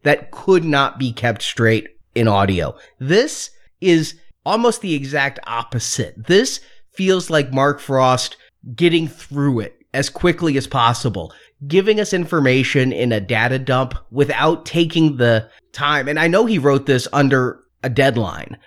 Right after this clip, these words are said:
He wrote this in half the time of the last one. He had to churn it out fast. He didn't go through the trouble of making fake memos and entries in diaries and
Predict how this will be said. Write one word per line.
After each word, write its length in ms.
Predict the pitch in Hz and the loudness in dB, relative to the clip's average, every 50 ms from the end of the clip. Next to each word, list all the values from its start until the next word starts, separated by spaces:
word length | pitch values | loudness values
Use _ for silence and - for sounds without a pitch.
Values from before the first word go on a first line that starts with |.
| - - | -20 -12
He 180 | _ - 151 139 | _ 0 0 2
wrote 280 | 135 147 147 143 143 | 4 4 4 4 2
this 180 | - 147 123 - | 0 -4 -4 -4
in 120 | 135 113 | -6 -8
half 360 | 113 139 147 156 160 - - | -6 -4 -4 -4 -4 -4 -8
the 80 | - 147 | -10 -6
time 300 | - 151 143 139 135 131 | -2 0 0 0 0 0
of 80 | 127 120 | -2 -4
the 80 | 123 | -4
last 380 | 107 107 107 101 107 - - - | -4 -2 -2 -2 -4 -6 -6 -8
one. 160 | 113 104 104 | -6 -6 -6
He 160 | 98 117 120 | -4 -4 -4
had 320 | 110 127 131 127 139 143 139 | -4 -2 -2 -2 -2 -4 -6
to 100 | 147 139 | -10 -12
churn 320 | - - 151 139 135 135 | -6 -4 -2 -2 0 0
it 80 | 131 127 | 0 0
out 220 | 123 127 120 123 | 0 0 -2 -2
fast. 420 | - 120 104 104 113 123 - - - - - - - _ | -4 -2 0 0 0 -2 -4 -10 -14 -20 -20 -20 -20 _
He 120 | _ - 190 | _ -4 -2
didn't 440 | 160 147 190 185 202 202 185 147 143 | -2 0 0 -2 -2 -4 -8 -6 -2
go 220 | 147 156 165 165 | 0 0 0 0
through 160 | 160 - 185 | -2 -4 -6
the 100 | 151 170 | -6 -6
trouble 420 | 139 - - 151 135 135 151 156 139 | -6 -4 0 0 2 2 2 0 -2
of 160 | 120 107 101 | -2 -2 -4
making 420 | 123 135 139 151 143 147 143 139 | -4 -2 -2 -2 -4 -4 -6 -6
fake 340 | - - - 143 143 143 127 | -6 -4 -2 -2 0 0 0
memos 760 | 123 117 123 135 143 135 135 135 139 139 147 147 147 143 143 | -2 0 2 2 2 2 2 2 4 4 4 4 2 2 0
and 180 | - 113 104 95 - - - - _ - | -2 -2 -4 -6 -10 -16 -20 -20 _ -4
entries 540 | 135 170 160 - - - 170 160 151 143 151 | -2 -2 -2 -2 0 0 2 2 2 2 0
in 160 | 143 131 120 | 0 0 0
diaries 1120 | 135 120 123 139 147 147 147 143 143 139 135 135 135 135 135 131 131 131 131 135 127 - 147 | -2 -2 0 2 2 2 2 2 2 0 0 0 0 0 0 0 -2 -2 -2 -2 -2 -2 -2
and 240 | 110 104 104 98 | -4 -4 -6 -8